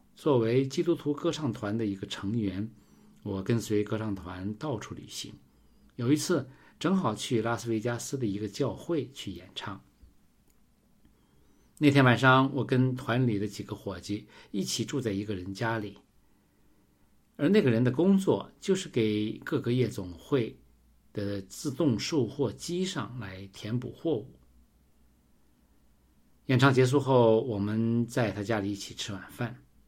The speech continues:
他说：“伙计们，我现在得去上班了。”如果你们想跟着我，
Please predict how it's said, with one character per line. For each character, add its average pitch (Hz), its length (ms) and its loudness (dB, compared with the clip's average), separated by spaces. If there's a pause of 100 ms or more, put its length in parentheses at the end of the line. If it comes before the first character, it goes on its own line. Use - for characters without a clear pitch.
他 101 80 -12
说 113 360 0 (540)
：“伙 117 160 4
计 127 80 4
们， 123 260 4 (140)
我 113 160 -2
现 123 240 2
在 113 300 2
得 98 100 -10
去 - 140 -10
上 110 200 -4
班 113 220 -2
了。” 101 220 -8 (720)
如 170 160 6
果 180 120 10
你 131 120 10
们 120 240 4
想 95 440 -6
跟 143 280 4
着 123 120 -2
我， 92 340 -12